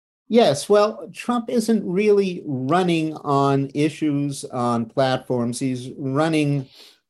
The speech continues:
on, uh, on zeitgeist, on, uh, uh, people's still dissatisfaction with, uh, with Joe Biden. Uh, but, you know, as you get down to the latter questions that you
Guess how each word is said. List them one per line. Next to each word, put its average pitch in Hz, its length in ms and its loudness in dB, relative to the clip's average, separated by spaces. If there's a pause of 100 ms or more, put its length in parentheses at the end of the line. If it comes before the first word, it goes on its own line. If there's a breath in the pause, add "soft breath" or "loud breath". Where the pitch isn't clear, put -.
(120)
on, 127 440 -2
uh, 117 360 -4
on 123 240 -2
zeitgeist, 151 960 0
on, 120 380 -2
uh, 117 60 -4
uh, 104 1000 -4 (160)
people's 127 680 -2 (340)
still 147 400 2
dissatisfaction 127 1400 -2
with, 113 380 0
uh, 113 280 -2
with 110 240 -2
Joe 117 240 2
Biden. 135 600 0 (480)
Uh, 135 320 -2
but, 151 280 4
you 202 60 2
know, 165 160 -2
as 151 180 -2
you 170 60 -2
get 202 320 -4
down 180 480 -2
to 139 380 -4
the 127 280 -2 (160)
latter 151 440 2
questions 131 760 -2
that 120 220 -6
you 131 340 -2